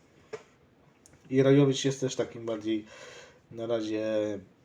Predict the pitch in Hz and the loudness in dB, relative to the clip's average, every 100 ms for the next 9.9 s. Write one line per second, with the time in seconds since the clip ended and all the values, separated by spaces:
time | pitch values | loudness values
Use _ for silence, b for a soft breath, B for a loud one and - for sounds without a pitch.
0 | _ _ _ _ _ _ _ _ _ - | _ _ _ _ _ _ _ _ _ -8
1 | - 120 135 139 135 135 135 127 135 139 | -4 -4 -2 2 6 8 6 4 2 4
2 | 139 143 143 160 135 127 123 123 123 127 | 4 4 6 6 6 2 -4 -4 4 4
3 | 123 120 127 120 117 127 123 123 127 123 | 4 -4 -4 -2 -2 -4 -6 -8 -10 -8
4 | 127 123 120 110 113 107 107 107 - 110 | -8 -4 -2 0 -2 -6 -6 -6 -6 -8
5 | 120 - 104 107 107 110 113 113 107 113 | -8 -8 -8 -4 -4 -4 -6 -8 -12 -8
6 | 110 - 107 110 110 110 110 117 110 113 | -10 -10 -14 -12 -10 -10 -8 -8 -6 -6
7 | 113 110 110 120 120 104 95 101 101 101 | -6 -8 -6 -6 -6 -6 -6 -6 -6 -6
8 | 101 104 113 - B B B B B B | -4 -4 -4 -8 B B B B B B
9 | B B B B _ 131 135 143 143 | B B B B _ 6 8 10 8